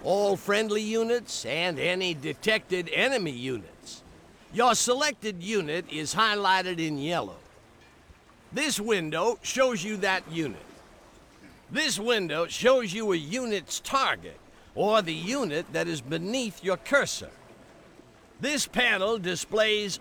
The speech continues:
objective details and button help. If you're not sure what to do next, review your objectives. Press the Show Objectives button to enter objective mode.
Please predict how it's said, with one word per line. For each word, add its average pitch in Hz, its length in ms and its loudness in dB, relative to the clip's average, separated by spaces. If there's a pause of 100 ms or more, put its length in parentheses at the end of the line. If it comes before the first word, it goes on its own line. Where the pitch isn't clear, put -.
objective 175 720 0
details 131 760 -4
and 170 280 -2
button 147 360 0
help. 113 280 -6 (1160)
If 165 80 -8
you're 330 180 2
not 277 240 4
sure 220 340 2
what 196 200 4
to 160 100 -8
do 160 240 0
next, 143 500 -2 (440)
review 156 600 -4
your 196 300 2
objectives. - 840 -4 (1000)
Press 254 340 2
the 180 200 0
Show 254 540 4
Objectives 143 760 -2
button 156 440 -4 (300)
to 131 120 -4
enter 190 420 2 (100)
objective 151 680 -2
mode. 117 280 -4